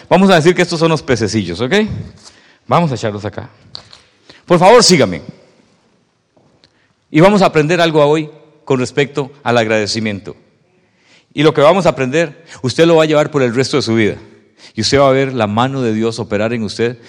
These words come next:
en una forma extraordinaria, como nunca lo avisó. Jesús tiene un problema por delante. Lo repetimos,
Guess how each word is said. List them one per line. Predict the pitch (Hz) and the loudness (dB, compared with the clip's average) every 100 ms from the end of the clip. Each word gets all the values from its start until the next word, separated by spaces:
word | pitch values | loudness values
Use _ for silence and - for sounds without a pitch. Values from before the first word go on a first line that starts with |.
| - | -10
en | 95 | -6
una | 107 113 | -4 -2
forma | 113 107 | -2 -4
extraordinaria, | 104 104 95 101 98 - - _ | -4 -6 -4 -6 -6 -8 -16 _
como | - 117 113 | -2 0 -2
nunca | 120 117 | -6 -6
lo | 107 | -4
avisó. | 95 82 80 - _ _ _ _ _ _ _ _ _ _ _ _ - _ _ _ _ _ _ _ _ | -4 -6 -10 -14 _ _ _ _ _ _ _ _ _ _ _ _ -20 _ _ _ _ _ _ _ _
Jesús | - 202 285 | 0 2 2
tiene | 330 320 | 2 0
un | |
problema | 269 269 277 254 | 4 4 6 4
por | 208 | 4
delante. | 180 165 135 107 - _ _ _ | 4 2 0 -10 -16 _ _ _
Lo | 151 | 0
repetimos, | 170 170 170 185 117 | 2 2 0 -2 -4